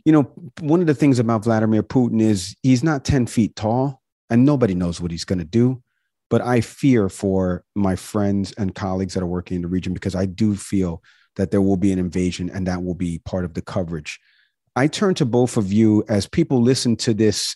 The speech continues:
in perpetuity, uh, down the line, whether they're listening to it tomorrow or, or a year from now. How does this all end? Because unfortunately here in the States,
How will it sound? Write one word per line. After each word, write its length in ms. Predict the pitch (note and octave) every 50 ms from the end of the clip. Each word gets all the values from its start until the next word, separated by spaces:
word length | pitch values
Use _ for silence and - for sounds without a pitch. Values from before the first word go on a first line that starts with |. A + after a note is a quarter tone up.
| _
in 140 | - A2+ G#2
perpetuity, 800 | - - B2+ A#2+ - G2 - - A#2+ A2 G#2+ G2 G2 F#2+ E2+ - _ _ _ _ _ _ _ -
uh, 100 | G#2 F#2
down 280 | F2 G2+ A2+ A#2+ B2
the 80 | A#2+ A2
line, 520 | G#2 G#2+ G#2+ G#2+ G#2+ G#2+ A2 G#2+ G#2 G#2 - -
whether 260 | A2 A2 A2 G#2+ G#2
they're 100 | G2 G#2+
listening 280 | A#2+ D3+ - E3 D3
to 140 | B2+ - C3+
it 60 | A2
tomorrow 500 | - - G#2 G2+ G#2 G#2+ G#2 G#2 G#2 G2+ G2 F#2+ -
or, 300 | A2+ G#2 G#2 G2+ G2 -
or 320 | - A#2+ G#2+ G#2 G2+ G#2
a 60 | A#2
year 260 | A#2 C3 D#3+ F#3 F#3 D#3
from 240 | - - G#2 G2
now. 240 | F#2+ F#2 E2+ D#2+ - - _ _ _ _ _ _ _ _ _ -
How 200 | - E3+ F3 A3+
does 160 | A#3+ G3 D#3
this 200 | E3+ D#3+ - - -
all 460 | - B2 A2+ A2 G#2+ G#2 G2 - - _ _ -
end? 320 | A2 G#2 F#2 F2 E2 - -
Because 680 | A2+ G#2 - - C3+ B2 A#2+ A#2+ A2+ A2+ G2 - - - _ _ _ _ _ _ _ _ _ _ _ _ _ _ _ -
unfortunately 580 | C#3+ C3+ - A3+ B3+ B3 - - G3 D#3+ C#3+ C3
here 240 | A2+ C#3 C#3+ C3+ C3
in 80 | B2
the 80 | A2+ G#2
States, 680 | - - - - C3+ B2 A2+ - - - - - -